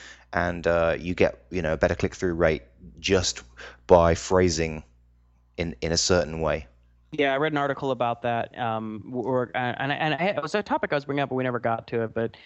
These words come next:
Speaker 2: he, the guy was essentially talking about using, like, the Google Optimizer or something, or,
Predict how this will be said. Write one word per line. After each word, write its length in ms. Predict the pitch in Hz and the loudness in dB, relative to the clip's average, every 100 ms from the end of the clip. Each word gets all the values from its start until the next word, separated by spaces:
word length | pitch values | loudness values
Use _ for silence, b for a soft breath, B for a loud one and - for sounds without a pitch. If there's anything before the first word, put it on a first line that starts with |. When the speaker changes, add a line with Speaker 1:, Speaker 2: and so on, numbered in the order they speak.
| B B | B B
Speaker 2:
he, 180 | 156 110 | 0 2
the 120 | 139 | 0
guy 180 | 147 147 | 0 0
was 140 | 131 | -2
essentially 400 | 120 - 123 123 | -4 -6 -6 -6
talking 400 | - 120 117 120 | -6 -6 -4 -6
about 480 | 113 117 113 107 107 b b - | -4 -2 -2 -4 -6 b b -8
using, 400 | 135 131 123 117 | -4 -2 -2 -2
like, 400 | 113 110 110 - | -2 -2 -4 -8
the 220 | 117 107 110 | -8 -8 -4
Google 300 | 131 123 - | -2 -2 -2
Optimizer 680 | 123 120 120 117 117 117 117 113 113 110 | -2 -4 -4 -2 0 -2 -2 -2 -2 -2
or 40 | |
something, 480 | 110 117 113 113 110 | -4 -6 -4 -2 -2
or, 260 | 104 110 | -2 -4